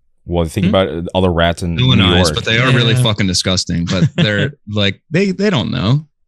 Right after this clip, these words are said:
Speaker 1: Yeah.
Speaker 2: Yeah, they
Speaker 3: I mean,
Speaker 2: don't know.
Speaker 3: fuck 'em. They're gr-, listen, if there's, like,
Speaker 2: <laughs>
Speaker 3: you know what a rat king is?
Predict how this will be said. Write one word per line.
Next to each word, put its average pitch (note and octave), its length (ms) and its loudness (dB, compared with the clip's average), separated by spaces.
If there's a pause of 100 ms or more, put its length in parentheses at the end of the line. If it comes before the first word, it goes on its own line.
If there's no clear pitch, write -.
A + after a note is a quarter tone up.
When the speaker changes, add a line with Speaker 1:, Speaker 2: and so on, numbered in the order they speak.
(580)
Speaker 1:
Yeah. E2 240 -8 (460)
Speaker 2:
Yeah, B2 240 -4
they B2 80 -4
Speaker 3:
I C3+ 60 0
mean, G3+ 160 2
Speaker 2:
don't - 80 -6
know. E3+ 140 -2
Speaker 3:
fuck B2+ 120 -2
'em. G2+ 120 2
They're C3+ 120 2
gr-, A#2+ 240 -4 (100)
listen, B2 460 -2 (440)
if A2 100 -2
there's, E3 180 2
like, F3 160 2
Speaker 2:
<laughs> C3+ 320 -2
Speaker 3:
you C#3 60 2
know E3 100 2
what G#3 120 0
a F3 60 0
rat A2+ 340 -4
king D3 260 4
is? D#3+ 320 0